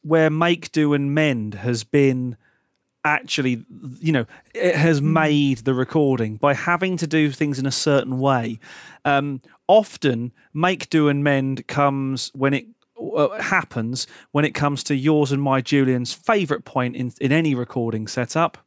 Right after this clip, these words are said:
Speaker 1: the headphones. Because,
Speaker 2: <laughs> Ah.
Speaker 1: you know, it, it, the, the first thing that is compromised is always, "Oh, you, you're gonna have to share headphone mix. You're gonna have to share with them. You're, you're on the same thing."
Speaker 2: Mm-hmm.
Speaker 1: You'll have to come up with a, you know, with a, a compromised level.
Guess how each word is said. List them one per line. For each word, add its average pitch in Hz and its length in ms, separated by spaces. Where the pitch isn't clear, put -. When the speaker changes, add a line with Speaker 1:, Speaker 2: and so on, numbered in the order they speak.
Speaker 1:
the 165 220
headphones. 104 880
Because, 165 560
Speaker 2:
<laughs> - 20
Ah. 208 440
Speaker 1:
you - 80
know, 90 40
it, - 220
it, 240 340
the, 185 60
the 175 180
first 208 320
thing 196 140
that 170 100
is - 120
compromised 135 600
is 143 140
always, 127 720
"Oh, 151 140
you, 147 140
you're 147 140
gonna 196 100
have 202 80
to 175 80
share 156 220
headphone 113 360
mix. 113 320
You're - 40
gonna 160 120
have 175 140
to - 80
share 147 260
with 131 140
them. 120 240
You're, 143 220
you're 147 180
on 156 80
the 151 80
same 147 260
thing." 160 220
Speaker 2:
Mm-hmm. 160 100
Speaker 1:
You'll 156 120
have 170 180
to 175 80
come 165 160
up 143 60
with 147 140
a, 143 260
you 156 80
know, 135 140
with 135 120
a, 135 140
a 131 60
compromised 143 600
level. 120 440